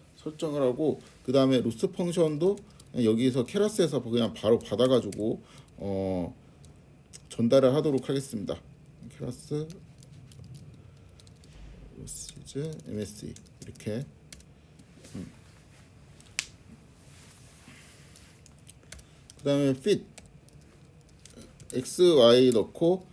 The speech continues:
어, 에폭을 천. 요렇게 돌리면은 그 뭔가 이제,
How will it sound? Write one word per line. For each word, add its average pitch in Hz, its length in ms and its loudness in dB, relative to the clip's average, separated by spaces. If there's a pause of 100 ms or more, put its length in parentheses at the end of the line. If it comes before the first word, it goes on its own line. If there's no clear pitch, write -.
(300)
어, 104 520 -2 (1120)
에폭을 139 1040 4 (3000)
천. - 320 -6 (380)
요렇게 151 340 4
돌리면은 156 640 2
그 120 420 6
뭔가 120 260 6
이제, 104 460 4